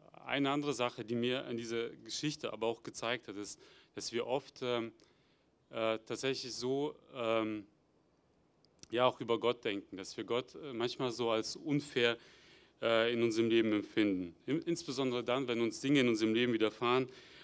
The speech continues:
wo wir einfach das nicht verstehen, warum diese Dinge in unserem Leben passieren, warum wir manchmal in solche gewisse Situationen hineingeraten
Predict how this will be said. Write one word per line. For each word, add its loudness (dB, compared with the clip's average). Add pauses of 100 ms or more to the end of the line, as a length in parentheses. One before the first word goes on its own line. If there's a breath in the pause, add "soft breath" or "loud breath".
(100)
wo 0
wir 6
einfach -2
das -6
nicht -4
verstehen, 2
warum 2
diese -2
Dinge 2
in 2
unserem 0
Leben 2
passieren, -2 (720 loud breath)
warum 2 (320)
wir 2
manchmal 0
in 2
solche -2 (200)
gewisse -6
Situationen 2
hineingeraten 0